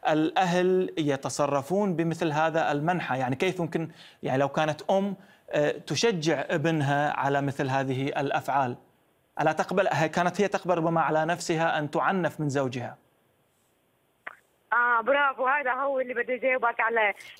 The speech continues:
Speaker 2: هي أمه بتقبل إنه جوزها يضربها؟ هي، pardon لو قلتها، معلش، سامحني، هي الأم بلا أخلاق قبله هو، لأن هي اللي عم بتعلمه. هذا هو اللي قلت لك من الأول، هي من ورا الأهل. الشاب بيطلع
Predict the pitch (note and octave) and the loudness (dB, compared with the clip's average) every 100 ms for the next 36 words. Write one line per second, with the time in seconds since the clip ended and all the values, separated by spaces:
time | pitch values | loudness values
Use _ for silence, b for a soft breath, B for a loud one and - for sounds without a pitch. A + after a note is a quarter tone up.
0 | - C4 C#4+ C4+ C4 D#4 C#4 C4+ D4 B3 | 2 4 6 6 4 2 0 0 0 2
1 | B3 A#3+ B3 A3+ B3 B3+ B3 A3 G#3+ A3+ | 0 -2 -2 0 0 0 0 0 0 0
2 | A#3+ D4+ D#4+ _ _ _ _ _ - D4 | 2 0 -2 _ _ _ _ _ -4 -2
3 | D4 A#3 - C#4 C#4 D4+ D4+ B3 C4 C4+ | 0 -2 -2 -4 0 0 0 0 -2 -4
4 | C4 A3+ A3 A3 A#3+ A#3 C#4 - B3+ B3+ | -2 0 2 2 2 2 0 -4 -4 -2
5 | C4 A#3+ G#3 A3 B B - C4+ C#4 C4+ | -2 0 0 -2 B B 0 4 4 4
6 | E4+ C#4 A3+ A3 G#3+ B3 A#3+ A#3+ B3 A3+ | 0 0 0 0 0 -2 0 0 0 0
7 | G#3+ G#3 G3+ G3+ A#3+ E4 B3 B3 G#3 F#3 | 0 0 0 0 2 2 2 0 0 0
8 | G3+ F#3+ F3+ B B - C#4 C#4+ C#4 C#4 | 0 -2 -6 B B -2 -2 0 -2 0
9 | A#3+ - C4+ - B3 A#3+ A3+ A3+ A#3 A#3+ | 0 2 2 0 -2 0 2 2 2 2
10 | A3+ B3 A#3 A3+ B3 A#3 A3+ G#3+ F#3+ - | 0 -2 0 2 2 2 0 -2 -2 -10
11 | - - - - _ - _ _ _ - | -16 -20 -20 -20 _ -20 _ _ _ -8
12 | F3+ - C4+ D#4 C#4+ - - C#4 C4 | -8 -2 -2 -2 -6 -4 -2 0 0